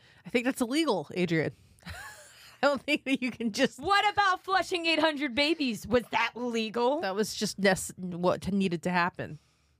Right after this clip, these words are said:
Speaker 2: Digging up septic seems pretty necessary then,
Speaker 1: Well,
Speaker 2: don't it?
Speaker 1: I can tell you in America where there are toilet babies. <laughs>
Speaker 2: Hit me.
Speaker 1: Well, I mean, it's all over Alabama. I mean,
Speaker 2: Well,
Speaker 1: just, like,
Speaker 2: yeah,
Speaker 1: like, look
Speaker 2: naturally.
Speaker 1: at Reddit. Just, just put in toilet baby onto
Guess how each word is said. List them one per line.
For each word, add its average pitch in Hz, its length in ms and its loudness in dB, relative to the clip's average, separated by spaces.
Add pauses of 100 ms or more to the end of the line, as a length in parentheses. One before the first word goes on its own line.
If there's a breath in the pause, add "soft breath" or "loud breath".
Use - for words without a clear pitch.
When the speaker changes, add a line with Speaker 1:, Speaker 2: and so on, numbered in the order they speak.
(320)
Speaker 2:
Digging 269 280 2
up 247 120 2
septic - 560 -2
seems 254 400 -2
pretty 294 320 0
necessary 233 880 -2
then, 185 80 -12
Speaker 1:
Well, 269 220 2
Speaker 2:
don't 233 220 -4
it? 214 120 -6
Speaker 1:
I 262 160 2
can 269 300 -2
tell 247 220 2
you 220 120 2
in 208 160 0
America 208 440 2
where 185 160 2
there 165 180 0
are 175 220 2
toilet 165 400 -2
babies. 165 580 2
<laughs> - 140 -4
Speaker 2:
Hit - 280 -8
me. 214 500 0
Speaker 1:
Well, 233 100 0
I 247 100 0
mean, 196 320 -6
it's - 160 -8
all 185 220 4
over 165 160 -2
Alabama. 156 460 2
I 80 100 -6
mean, 139 160 -8
Speaker 2:
Well, 208 220 4
Speaker 1:
just, 143 60 -2
like, 160 120 2
Speaker 2:
yeah, 135 200 -2
Speaker 1:
like, 185 240 0
look 226 160 4
Speaker 2:
naturally. 185 240 0
Speaker 1:
at 185 60 -2 (140)
Reddit. - 80 -20
Just, - 200 -4
just 262 220 -2
put 381 140 2
in 277 120 -2
toilet 254 380 0
baby 180 300 0
onto 185 400 2